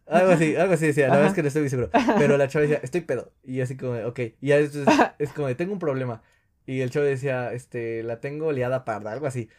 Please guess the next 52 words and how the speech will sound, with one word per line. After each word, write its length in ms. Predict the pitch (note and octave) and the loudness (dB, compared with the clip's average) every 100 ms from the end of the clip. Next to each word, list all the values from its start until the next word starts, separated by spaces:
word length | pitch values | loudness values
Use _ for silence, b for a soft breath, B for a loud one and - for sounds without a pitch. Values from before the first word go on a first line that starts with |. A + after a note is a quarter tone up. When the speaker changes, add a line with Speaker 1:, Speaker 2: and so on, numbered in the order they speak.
| b b | b b
Speaker 1:
Y 280 | C3+ C3 B2+ | -10 -6 -2
la 100 | B2+ | -2
chava 160 | C#3+ C3+ | -2 -4
decía, 300 | C3+ B2 B2 | -2 -6 -2
"Tengo 180 | D3+ | -4
un 80 | D3+ | -2
pedo". 240 | C3+ A#2+ - _ - | -6 -6 -10 _ -4
O 40 | |
sea, 120 | D3 D3+ | -2 2
como 240 | E3+ D3+ | 2 2
que 280 | D#3 D3+ - b | 0 -2 -2 b
el, 580 | C3+ D3 C#3+ D3 D3+ D3 | -4 -2 -2 0 2 2
o 140 | D3 D3+ | 2 0
sea, 140 | D3+ | 0
lo 240 | C#3+ D3+ D3 | -2 -2 0
que 40 | |
Speaker 2:
Ajá. 100 | F3 | 2
Speaker 1:
quiero 140 | F#3 F#3 | 4 4
llegar 200 | D3+ D#3 | 2 0
a 80 | |
dar 180 | D3+ D3+ | 0 0
a 40 | D3 | -2
entender 480 | D3 C#3+ D3 C#3+ | -4 -6 -2 -2
es 180 | C3+ C#3 | -4 -6
que 100 | - | -4
la 120 | C#3 | -4
palabra 340 | C3 C3 D3 D3 | -2 -2 -2 0
pedo 280 | F3+ D3 - b b | 0 0 -4 b b
Speaker 2:
Sí. 160 | - F#3+ F#3 D3 | 4 6 6 4
Speaker 1:
se, 60 | C#3+ | -2
en 80 | C#3 | -2
nuestro 480 | C3 - C#3 B2+ - _ - | -2 2 2 2 -4 _ -10
idioma 680 | C#3 C#3 D3 D#3+ D#3+ E3 E3+ | -6 -2 2 2 4 0 0
tiene 260 | D3+ D3+ D#3 | -2 0 -2
demasiado 1000 | B2+ D3 C3+ C3+ B2+ - D3+ D3+ C#3+ | 2 2 2 -2 -4 -4 0 2 2
significado 920 | D#3 D3+ C3+ - - A3 C#3+ D3 - - _ | 0 0 -2 0 0 2 4 4 2 -2 _
Speaker 2:
<laughs> 100 | - | -2
Ajá. 360 | D#3 E3+ F3 - | 0 2 -2 -2
Speaker 1:
en 180 | C3 | -2
la 100 | C3 | 0
jerga 380 | B2+ D3 C#3+ D3 | 0 0 0 -2
coloquial. 440 | - A#2+ A2+ C3 C#3 | -2 -2 -2 -4 -2
Tal 160 | E3 | -2
vez 180 | E3+ D#3+ | -2 -4
no 320 | D#3+ D#3+ E3 | -4 -2 -2
en 140 | E3+ D#3+ | -2 -4
el 100 | C3 | -6
sentido 320 | C3 C3+ D3+ | -8 -4 -4
estricto 380 | D3+ D3+ - D#3+ | -4 -8 -4 -2
de 80 | |
la 160 | C3+ - | -2 -2
palabra, 420 | C3 C#3 D3 D#4+ | -2 0 0 -2